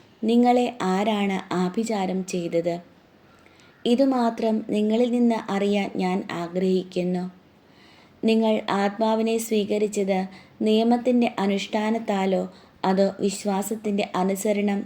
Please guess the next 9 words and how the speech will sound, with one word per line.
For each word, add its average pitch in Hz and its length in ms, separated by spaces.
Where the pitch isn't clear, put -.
നിങ്ങളോട് 214 520
പ്രഘോഷിക്കപ്പെട്ടത് 196 1120
വിശ്വസിച്ചതുകൊണ്ടോ? 180 1120
ആത്മാവിൽ 247 640
ആരംഭിച്ചിട്ട് 208 800
ഇപ്പോൾ 233 360
ശരീരത്തിൽ 233 640
അവസാനിപ്പിക്കുവാൻ 202 1040
മാത്രം 185 380